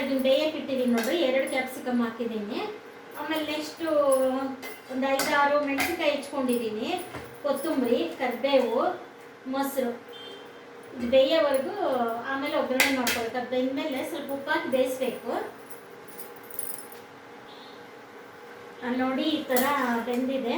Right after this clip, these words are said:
ನೋಡ್ರಿ. ಸ್ವಲ್ಪ ನೀರು ಹಾಕಿದ್ದೀನಿ, ಆದರೂ ಇದೆ ಇನ್ನು. ಒಂದು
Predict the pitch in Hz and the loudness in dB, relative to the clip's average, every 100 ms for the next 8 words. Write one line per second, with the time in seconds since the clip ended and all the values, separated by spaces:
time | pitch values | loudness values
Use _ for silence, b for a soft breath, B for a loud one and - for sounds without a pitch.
0 | 370 294 285 311 320 339 339 349 339 320 | 0 -2 -2 0 0 4 4 4 2 -2
1 | 339 294 381 453 262 240 - - - 254 | -2 -4 -2 0 -2 -4 -8 -12 -2 2
2 | 262 311 330 277 240 233 254 254 254 240 | 2 2 2 2 2 0 0 2 2 4
3 | 233 214 - - - - - - 240 233 | 0 0 -2 -4 -4 -12 -16 -12 -4 -2